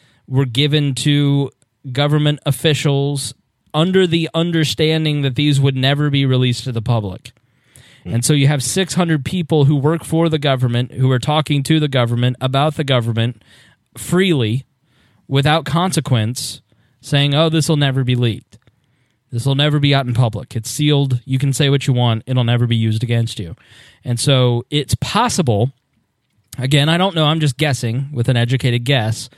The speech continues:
Speaker 1: that the Washington Post said it's not necessarily important who said this. It may be more important that we know what they said without those people. It may be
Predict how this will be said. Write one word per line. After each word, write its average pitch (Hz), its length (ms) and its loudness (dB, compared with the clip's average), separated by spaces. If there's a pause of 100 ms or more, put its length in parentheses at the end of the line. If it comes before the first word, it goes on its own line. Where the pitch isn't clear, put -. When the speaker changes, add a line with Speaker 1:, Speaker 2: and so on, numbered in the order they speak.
(640)
Speaker 1:
that 127 480 0 (600)
the 131 480 2
Washington 139 720 0
Post 139 520 0
said 127 300 0
it's 131 240 -4
not 165 260 0
necessarily 156 800 0
important 131 540 -2
who 160 220 -2
said 175 320 -2
this. 185 480 -4 (680)
It 135 120 -2
may 147 200 0
be 147 260 0
more 143 220 2
important 131 440 -2
that 127 200 0
we 131 160 0
know 139 180 2
what 131 240 -2
they 139 140 -2
said 127 280 -2
without 120 420 -2
those 135 260 0
people. 120 480 -2 (400)
It 143 120 -4
may 165 180 2
be 151 300 0